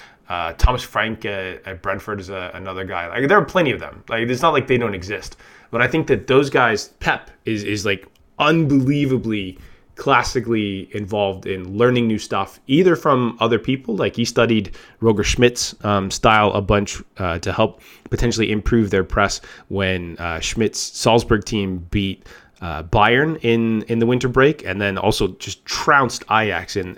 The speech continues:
uh, like, that same period in the winter break. And so, like, all of a sudden, uh, Guardiola is studying up on that. And so, like, these types of managers are the ones that are really valuable. You cannot think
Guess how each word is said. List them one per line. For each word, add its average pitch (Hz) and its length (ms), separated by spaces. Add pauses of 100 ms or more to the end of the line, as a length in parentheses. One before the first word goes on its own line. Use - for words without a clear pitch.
uh, 90 60
like, 80 240
that 92 160
same 110 260
period 95 400
in 82 60
the 85 60
winter 82 200
break. 95 360 (260)
And 95 280
so, 107 260
like, 92 340 (240)
all 113 140
of 123 40
a 113 40
sudden, 107 420 (720)
uh, 76 300 (500)
Guardiola 110 320
is 104 80
studying 117 420
up 98 140
on 98 140
that. 120 300
And 95 260
so, 104 160
like, 98 200 (200)
these 180 200
types - 300
of 147 80
managers 98 460
are 101 160
the 104 80
ones 107 220
that 107 100
are 95 40
really 90 180
valuable. 82 300
You 131 140
cannot 165 300
think 98 420